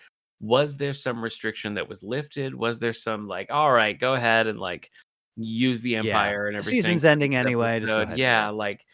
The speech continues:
Speaker 2: Yeah.
Speaker 1: is it was because it was the end? I, I just don't know, but it's so odd. It's a complete reversal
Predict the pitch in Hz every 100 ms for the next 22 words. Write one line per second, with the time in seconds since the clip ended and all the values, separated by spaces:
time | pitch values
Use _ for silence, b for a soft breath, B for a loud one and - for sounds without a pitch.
0 | b _ 60 50 _ - 110 98 101 -
1 | 98 - 131 139 139 131 113 120 87 120
2 | 117 143 139 139 139 110 117 98 - 123
3 | 113 120 - - - 135 131 135 135 -
4 | 117 92 85 78 123 - 104 113 - _
5 | 131 123 120 104 113 110 90 82 -